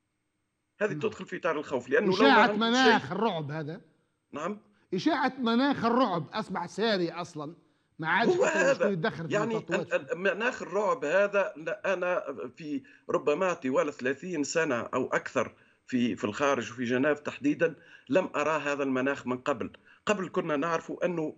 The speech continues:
Speaker 1: في ناس يتبعوا الداخلية، يجوا ي-، ي-، يراقبوا التوانسة في الخارج، يبعثوا تقارير، معروفين، معروفين ال-، ال-، المقاهي اللي يبقاو فيها،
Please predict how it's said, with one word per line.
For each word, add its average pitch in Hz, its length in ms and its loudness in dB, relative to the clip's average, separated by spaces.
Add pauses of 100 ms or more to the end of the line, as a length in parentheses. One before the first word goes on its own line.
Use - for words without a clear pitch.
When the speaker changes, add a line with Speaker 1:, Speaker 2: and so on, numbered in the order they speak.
(120)
Speaker 1:
في 165 260 -2
ناس 131 420 0 (240)
يتبعوا 127 500 -2
الداخلية، 127 800 -2 (220)
يجوا 139 340 0
ي-، - 20 4
ي-، 123 400 0
يراقبوا 113 540 0
التوانسة 117 640 -4
في - 100 -10
الخارج، 147 500 -2
يبعثوا 127 340 0
تقارير، 143 460 0
معروفين، 277 640 2 (260)
معروفين 170 520 0
ال-، 135 240 0
ال-، 110 240 0
المقاهي 120 640 0
اللي 110 180 -2
يبقاو 113 340 0
فيها، 196 340 0